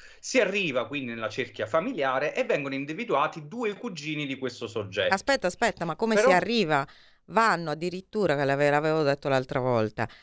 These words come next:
Speaker 2: vanno i carabinieri, vanno in Val Seriana, perché questa persona, questo sì, questo ragazzo che è Damiano Guerinoni dice: "No, io ero", eh, prima di tutto
Speaker 1: Non era
Speaker 2: verificano il suo alibi e lui era al Machu Picchu in Perù,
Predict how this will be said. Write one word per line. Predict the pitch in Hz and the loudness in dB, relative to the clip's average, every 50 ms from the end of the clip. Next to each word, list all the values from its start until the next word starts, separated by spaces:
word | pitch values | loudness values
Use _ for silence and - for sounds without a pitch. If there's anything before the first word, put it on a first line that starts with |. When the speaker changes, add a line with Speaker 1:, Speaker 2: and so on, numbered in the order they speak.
| - _ _ _ | -20 _ _ _
Speaker 2:
vanno | - - 175 190 185 165 147 143 131 131 127 - | -4 0 2 2 2 2 0 -2 -4 -4 -4 -4
i | - 151 156 147 | -4 -6 -6 -4
carabinieri, | 151 147 135 131 143 143 135 139 139 135 131 127 123 123 131 143 185 226 - - | -4 -2 -2 -2 -4 -2 -4 -2 0 0 0 2 2 2 2 2 0 0 -2 -4
vanno | 151 151 135 123 123 120 110 107 | -2 0 2 2 2 0 -2 -2
in | 113 117 | -6 -4
Val | 113 120 113 113 | -2 -2 -2 -2
Seriana, | - - 127 120 113 113 113 107 101 95 98 113 143 190 | -4 -4 -4 -2 0 2 2 2 2 2 2 0 0 0
perché | 240 214 - 139 | 0 0 -2 -4
questa | 117 - 117 - - 123 | -6 -6 -8 -10 -10 -10
persona, | - 127 - - - 131 117 110 101 | -10 -10 -10 -8 -8 -6 -6 -6 -6
questo | - - 104 - - 120 | -6 -8 -8 -8 -8 -12
sì, | - - 98 95 | -12 -12 -14 -12
questo | - 123 117 - - | -8 -8 -8 -6 -4
ragazzo | 123 131 131 135 123 107 104 - - - 117 | -2 -2 2 2 2 0 0 -6 -10 -14 -14
che | - - 104 85 | -10 -8 -6 -6
è | 95 98 | -6 -6
Damiano | 104 104 104 110 117 107 107 107 | -6 -4 -4 0 0 0 0 0
Guerinoni | 120 127 143 190 220 175 123 139 175 147 117 | 0 0 0 2 2 2 2 2 2 2 0
dice: | 110 117 110 - - 131 117 | 0 -2 -2 0 0 0 2
"No, | 135 120 - - - | 2 0 -2 -2 -8
io | - - 127 127 117 104 98 | -8 -4 0 0 2 2 2
ero", | 87 113 120 113 110 110 110 117 113 - - - - _ _ | 2 2 0 0 0 -2 -2 -2 -4 -8 -12 -20 -20 _ _
eh, | - - - - | -14 -14 -14 -12
prima | - 120 113 | -8 -8 -8
di | - | -8
tutto | - 143 - 196 | -6 0 0 4
Speaker 1:
Non | 156 143 | 4 4
era | 135 | 2
Speaker 2:
verificano | 135 - 151 139 143 135 135 | 2 0 0 0 0 2 2
il | 131 - | 0 0
suo | - 135 120 | 0 2 4
alibi | 120 120 110 104 107 104 104 107 107 | 4 4 2 2 -2 -4 -4 -4 -2
e | - - | 0 0
lui | 127 117 117 123 135 | 0 2 2 4 6
era | 135 127 117 110 110 104 101 101 107 | 6 6 6 4 2 2 2 2 2
al | 104 104 107 110 | 2 2 0 -2
Machu | 107 104 110 113 - - 117 - | 0 0 0 0 0 -4 -6 -6
Picchu | - 110 110 110 - - - 123 113 117 117 113 120 117 117 120 | -4 -8 -8 -6 -8 -2 0 2 2 2 0 0 -2 -2 -2 -4
in | 127 127 131 | -4 -4 -2
Perù, | - 139 127 127 123 131 | 0 2 2 4 4 2